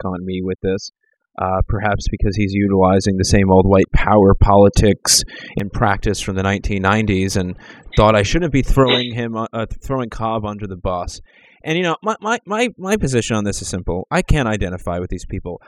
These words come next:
I supported Craig Cobb having, starting an all-white community because it's, it's fine. I think it's normal as long as he did it within the law,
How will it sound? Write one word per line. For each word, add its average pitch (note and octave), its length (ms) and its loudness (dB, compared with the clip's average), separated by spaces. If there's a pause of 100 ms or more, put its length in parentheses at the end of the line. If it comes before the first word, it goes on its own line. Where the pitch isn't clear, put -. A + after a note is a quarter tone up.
(220)
I D3+ 160 -2
supported E3+ 560 -6
Craig B2 300 0
Cobb G#2 420 -4 (300)
having, A#2+ 580 -2
starting A#2+ 440 -2
an G#2 60 -6
all-white A2 400 0
community G2 480 -4
because G2+ 320 -6
it's, - 280 -12
it's - 180 -8
fine. G2 320 -4
I F#2 40 -8
think F#2+ 160 -6
it's G2 140 -14
normal F#2 380 -8
as F#2+ 80 -10
long G2+ 140 -8
as G2 40 -14
he A2+ 80 -6
did G#2+ 180 0
it G#2+ 120 -2
within G2+ 240 -6
the D3+ 80 0
law, D#3 360 4